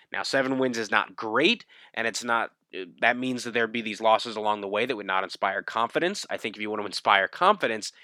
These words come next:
you get to eight wins and then head toward next year with some stability, with a senior quarterback, with an easier schedule, and then go try to get nine, ten wins, whatever you can do.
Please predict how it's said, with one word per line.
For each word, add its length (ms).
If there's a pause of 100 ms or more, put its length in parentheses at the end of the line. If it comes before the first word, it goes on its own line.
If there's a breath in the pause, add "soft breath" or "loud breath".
(160 soft breath)
you 80
get 160
to 160
eight 200
wins 480 (340 loud breath)
and 180
then 360
head 260
toward 240
next 320
year 340 (400 soft breath)
with 160
some 180
stability, 760 (260 soft breath)
with 200
a 40
senior 320
quarterback, 720 (180 soft breath)
with 220
an 60
easier 280
schedule, 640 (340)
and 120
then 180
go 200
try 220
to 80
get 180
nine, 300
ten 280
wins, 460
whatever 260
you 140
can 160
do. 280